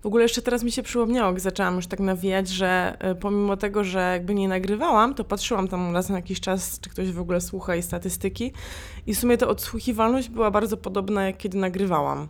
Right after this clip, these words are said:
Może tak ciupinkę niższa, ale mega się zdziwiłam,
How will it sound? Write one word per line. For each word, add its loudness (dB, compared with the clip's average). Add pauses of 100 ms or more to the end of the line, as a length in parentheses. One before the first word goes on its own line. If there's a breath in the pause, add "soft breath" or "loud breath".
(140)
Może -6
tak -6
ciupinkę -2
niższa, 0
ale 4
mega 0
się -2
zdziwiłam, 0